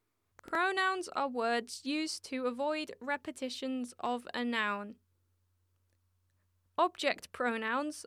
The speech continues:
are pronouns which are used as an object of a verb or a preposition or as a replacement for objects to avoid repetitions.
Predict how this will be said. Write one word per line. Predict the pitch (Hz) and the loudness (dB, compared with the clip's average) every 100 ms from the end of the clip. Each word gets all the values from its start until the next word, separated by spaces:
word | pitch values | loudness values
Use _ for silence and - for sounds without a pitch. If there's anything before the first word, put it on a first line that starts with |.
| - - | -6 -2
are | 233 | -2
pronouns | 240 - 330 339 254 240 294 320 - _ | -2 2 4 6 4 2 2 -2 -8 _
which | 262 262 - - | 0 0 -2 -4
are | 233 | -2
used | 240 247 302 320 320 - | 0 -2 0 0 -2 -4
as | - 254 | 0 0
an | 269 - | 0 -2
object | 285 311 - 339 - - - | -2 0 0 -2 -2 -6 -2
of | 285 262 | -2 -2
a | - | -4
verb | 247 220 214 226 240 _ _ _ _ - | -2 -2 0 -2 -4 _ _ _ _ -2
or | 247 240 240 - | 2 4 2 0
a | 247 | -2
preposition | - 311 311 285 262 247 240 262 285 _ _ _ _ | 2 2 2 -2 -2 -2 -2 -2 -4 _ _ _ _
or | 240 240 240 233 | 0 2 2 2
as | - 233 | 0 0
a | 240 | 0
replacement | 240 247 - 302 320 - 240 277 - - | -2 -4 0 0 0 -2 -2 -2 -6 -16
for | - 247 233 - | -4 -2 0 0
objects | 262 - 285 - - - - - | -2 0 -2 -2 -10 -16 -16 -12
to | 247 226 | -6 -4
avoid | 220 269 277 277 - - | -2 0 0 -2 -6 -4
repetitions. | 269 262 247 233 - 208 208 208 | -4 -4 -8 -8 -6 -6 -8 -10